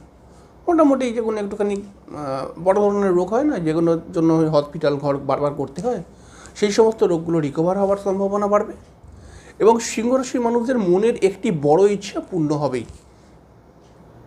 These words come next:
সিংহ রাশির ক্ষেত্রে আমরা আরও দেখতে পাবো, দু হাজার পঁচিশের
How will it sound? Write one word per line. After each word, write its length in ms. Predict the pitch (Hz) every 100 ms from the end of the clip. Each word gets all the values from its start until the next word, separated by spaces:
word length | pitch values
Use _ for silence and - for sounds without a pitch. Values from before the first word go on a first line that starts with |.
| - - - - - - - - - - - - - - - - - - - - - - -
সিংহ 320 | - 170 196
রাশির 260 | 240 254 240
ক্ষেত্রে 360 | 247 - 226
আমরা 180 | 208 202
আরও 340 | - 139 190
দেখতে 240 | 214 202 208
পাবো, 340 | 185 139 165 - - _ - _ - - - - - - - - - - - - - - - -
দু 240 | 131 131 175
হাজার 440 | 190 220 240 247
পঁচিশের 640 | 254 165 165 208 - 240